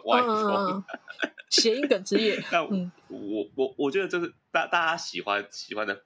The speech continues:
Speaker 1: 类型不一样。然后在高雄，谐音梗好像也不太，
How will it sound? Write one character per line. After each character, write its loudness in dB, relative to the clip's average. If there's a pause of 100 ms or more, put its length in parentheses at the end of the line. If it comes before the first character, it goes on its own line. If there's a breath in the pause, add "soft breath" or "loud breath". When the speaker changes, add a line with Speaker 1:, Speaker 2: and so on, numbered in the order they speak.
(140)
Speaker 1:
类 2
型 -10
不 -8
一 -6
样。 -4
然 0
后 -4
在 -2 (100)
高 -2
雄， -8 (380 soft breath)
谐 -2
音 -8
梗 -4 (600)
好 -6
像 -8
也 -8
不 -8
太， -6